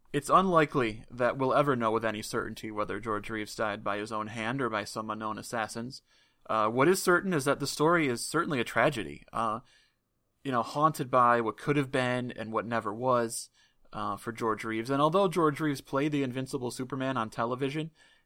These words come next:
in reality he was anything but. Uh, the calm strength and perfection of Superman was something that Reeves was never able to attain in his personal life. Uh, it must have been so disheartening to be the Man of Steel on screen while feeling so powerless off it.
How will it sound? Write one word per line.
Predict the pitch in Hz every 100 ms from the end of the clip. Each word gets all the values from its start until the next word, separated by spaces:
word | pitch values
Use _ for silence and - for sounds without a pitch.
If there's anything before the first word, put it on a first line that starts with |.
| -
in | 135
reality | 131 135 185 214 156
he | 127 139
was | 127 123
anything | 131 131 123 107 104
but. | 127 98 - -
Uh, | 110 110 113 123
the | 170
calm | 123 - 143 143
strength | - 127 143 -
and | 120
perfection | - 107 131 135 -
of | 127
Superman | - 131 117 117 110 117 _ _ _ _
was | - 143
something | 160 160 175
that | 139 123
Reeves | 139 147 139
was | 123
never | 123 147 180
able | 156 156 147
to | -
attain | 131 127 135 123
in |
his | 101
personal | - 113 104 98 95
life. | 98 80 - _ _ _ _ _
Uh, | - 87
it | 113
must | 139 143
have | 151
been | 135
so | - 156
disheartening | 165 156 143 139 113 104
to | 110
be | 110
the | 107
Man | 110 127
of | 143
Steel | - 135 120
on | 110 127
screen | - - 113 110 127 _ _ _ _
while | 120 117
feeling | - 139 127
so | - 135
powerless | - 139 156 127 104 -
off | 131 135
it. | -